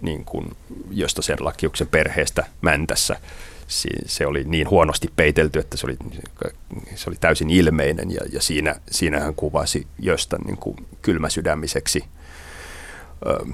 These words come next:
teollisuuden palvojaksi, joka, joka runnoo oman poikansa väkisin omaan muottiinsa ja, ja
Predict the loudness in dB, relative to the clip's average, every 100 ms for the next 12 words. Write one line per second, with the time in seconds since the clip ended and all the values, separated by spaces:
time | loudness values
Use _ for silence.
0 | 2 6 6 4 2 2 0 -4 2 6
1 | 6 4 2 2 0 0 -2 0 0 0
2 | -8 -16 -4 -2 0 0 0 -4 -16 -8
3 | 0 4 6 6 6 8 8 8 6 8
4 | 6 6 0 2 2 4 0 2 0 -2
5 | -10 -18 -16 -14 -12 -10 2 6 8 8
6 | 8 6 6 2 0 2 0 0 0 0
7 | 0